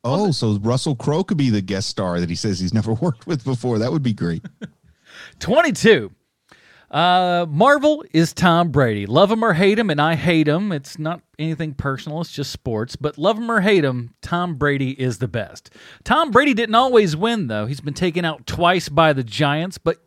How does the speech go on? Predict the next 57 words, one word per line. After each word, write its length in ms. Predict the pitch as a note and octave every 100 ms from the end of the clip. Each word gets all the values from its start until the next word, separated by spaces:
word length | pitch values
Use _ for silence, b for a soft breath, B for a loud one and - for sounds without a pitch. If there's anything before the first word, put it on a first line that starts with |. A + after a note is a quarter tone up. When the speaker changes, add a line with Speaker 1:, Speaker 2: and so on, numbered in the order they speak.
| _
Speaker 2:
you 220 | B2+ E3
never 300 | G3 C4 B3
count 340 | - G3 E3+
him 80 | D3+
out. 280 | C#3 F#2+ - b b b
You 120 | C#3+
couldn't, 500 | C#3 A#3 A3+ A3 D3
you 140 | D3+ D3+
wouldn't 260 | B3+ G#3
think 100 | A#3+
it 80 | A3
was 140 | F#3+
possible, 440 | - F3+ E3+ E3 C3+
but 200 | B2+ -
somehow, 480 | A#3 A#3+ F3 C#3+ C#3+
some 360 | - A3 G#3+
way, 180 | C#3 B2
by 160 | A2+ A#2+
sheer 240 | - A#3
magic 340 | G#3 A3 G#3+ E3+
or 60 |
the 80 | B2+
hand 280 | A#2+ G3 G#3
of 120 | D#3
God, 280 | F#3+ G3 F#3+ B -
that 160 | A3+
son 200 | - A3
of 60 | F3
a 80 | C#3+
bitch 260 | F#3 -
usually 360 | F3 E3+ D#3 C#3+
pulls 340 | - E3+ D3+
it 100 | D3
out 240 | D3 D3 - B
more 300 | C3+ F#3 F#3+
often 260 | E3 D#3 C#3+
than 200 | B2 A2+
not. 280 | A2+ F2+ F2 B B B B
Is 180 | - F3+
there 140 | B3
a 40 | G#3
Brady's 540 | C3+ F#3 C#4 C#4 B3+
chance 480 | - - A#3 E3 D3
that 160 | F3 D3
we'll 120 | D#3+
get 200 | D#3+ -
something 500 | - - A#3 B3 A3+
that 140 | F#3
blows 480 | C3+ C#3 G3+ A#3+ -
us 140 | A3 A#3
away 360 | G3 E3 D#3+
and 160 | D#3 D3+
makes 260 | E3 D#3
this 200 | - D3+
whole 340 | - - G3 G3
situation 1000 | - F3+ - D#3+ D3+ C#3 - D3+ C#3+ C3
just 200 | - C3